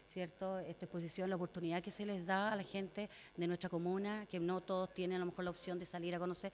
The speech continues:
que vengan y conozcan lo que significa, ¿cierto?, la historia de nuestra región del Maule expuesta en la fotografía. Se agradece a ustedes, al diario El Centro, por la posibilidad que le están dando a la región del Maule. Este es un trabajo que se ve, un trabajo que está hecho con mucho cariño.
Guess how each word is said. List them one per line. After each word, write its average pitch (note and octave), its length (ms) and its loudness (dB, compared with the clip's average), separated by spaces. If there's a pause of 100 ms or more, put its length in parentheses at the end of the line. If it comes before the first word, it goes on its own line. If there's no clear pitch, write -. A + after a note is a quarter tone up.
(320)
que B3 100 0
vengan B3+ 220 4
y A#3+ 60 0
conozcan G3+ 400 2
lo F#3 120 2
que F#3 300 2
significa, F#3 500 0
¿cierto?, F#3 300 -2
la F3 60 2
historia F#3 420 4
de F#3 100 6
nuestra F3+ 260 2
región E3 220 0
del E3 120 2
Maule F3+ 400 4 (300)
expuesta F3 380 0
en E3+ 60 2
la E3 60 0
fotografía. D#3 640 -4 (180)
Se E3 140 -2
agradece D#3 480 6
a F#3+ 40 6
ustedes, G3+ 440 4 (300)
al D3 100 0
diario D#3+ 260 6
El C#3+ 60 0
Centro, G#3 480 2
por G3 100 2
la F3 80 4
posibilidad E3 480 2
que F3 120 -2
le D3+ 80 -2
están D3+ 300 0
dando G3+ 420 2
a B3+ 60 0
la A#3+ 100 0
región A3+ 240 -4
del A3 120 -2
Maule. A3+ 380 -2 (340)
Este D#3+ 240 0
es E3 40 6
un E3 120 4
trabajo E3 400 2
que E3+ 100 -2
se D#3+ 160 -4
ve, F3 560 0
un D3 100 -8
trabajo D#3+ 300 -2
que D3+ 80 -8
está E3 100 -6
hecho D#3+ 160 -4
con D3+ 80 0
mucho D#3+ 200 -2
cariño. D#3+ 500 2